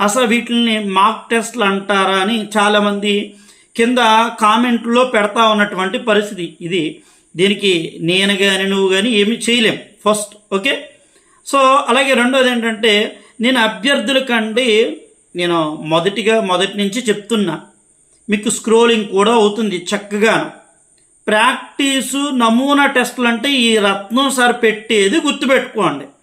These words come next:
మీకు రాష్ట్రంలో ఎక్కడా కూడా ఇలాగా, so, నమూనా డిఎస్సి టెస్టులు అనేది ఎవ్వరూ కండక్ట్ చేయరు.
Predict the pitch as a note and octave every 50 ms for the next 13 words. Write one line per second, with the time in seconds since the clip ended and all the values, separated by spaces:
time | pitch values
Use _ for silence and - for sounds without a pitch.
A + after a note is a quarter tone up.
0 | _ _ _ _ _ _ _ _ _ - - G#3+ B3+ G3+ B3+ A#3 A3 G#3+ C4+ C4
1 | B3 - - C4 C4 C4 C4 C4 C#4 C4 A3+ G#3+ G#3+ G#3+ - - - - A#3+ C#4
2 | C#4 C#4+ C#4+ C4 B3+ - A3 G#3+ A3+ A3+ A#3 G#3+ G3 F#3 - - G#3 G3+ A3 B3+
3 | A#3 G#3+ G#3+ A3 A#3 G3+ F#3+ F3+ G#3+ E4+ - - - - - _ _ - - C4
4 | C4 B3+ B3 A3+ A3 A3 A#3 B3+ C4 C4+ C4 C4+ C4+ C4+ C4+ G#3 F3 - A3 A3
5 | A#3 B3+ C4+ C4 B3+ C4 - - C4+ C4+ C4+ B3+ A3 - - - _ - G#3 G3+
6 | G3+ G3+ A#3 A#3 A3 G3+ G#3 G#3 B3+ A3 G3 F3+ D#3+ E3+ G#3+ B3 C4+ - A3+ G#3+
7 | G#3 G3+ G3 G3+ - G3 E3+ -